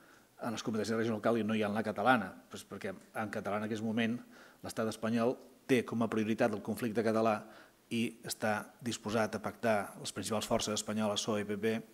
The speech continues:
amb el P N V, bàsicament l'estabilitat en el, en el ma-, la tranquil·litat en el conflicte basc, perquè el conflicte realment important ara és Catalunya. I Catalunya, eh, per part d'Espanya, es planteja en tots els ordres polítics, econòmics,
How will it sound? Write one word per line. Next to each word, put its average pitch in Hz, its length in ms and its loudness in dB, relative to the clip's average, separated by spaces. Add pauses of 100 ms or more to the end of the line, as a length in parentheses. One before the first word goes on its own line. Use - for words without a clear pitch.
(280)
amb 101 100 -8
el 101 80 -4
P 107 120 -4
N 107 100 0
V, 110 240 2 (320)
bàsicament 104 400 -4
l'estabilitat 104 560 -4
en 101 160 -2
el, 107 60 -8 (420)
en 101 160 -4
el 98 80 -4
ma-, 127 160 4
la 113 160 0
tranquil·litat 110 560 2
en 107 80 0
el - 60 -10
conflicte 117 340 -2
basc, 113 320 0 (600)
perquè 113 200 2
el 101 80 0
conflicte 113 480 0 (500)
realment 113 460 0
important 110 400 0
ara 110 100 2
és 110 140 -2
Catalunya. 98 380 -4
I 101 60 -4
Catalunya, 113 440 0 (540)
eh, 117 100 -2
per 104 160 -4
part 113 180 2
d'Espanya, 107 380 0
es - 40 -6
planteja 107 600 4
en 101 100 -4
tots 113 200 2
els 110 100 0
ordres 101 240 0
polítics, 107 480 -2
econòmics, 104 580 -4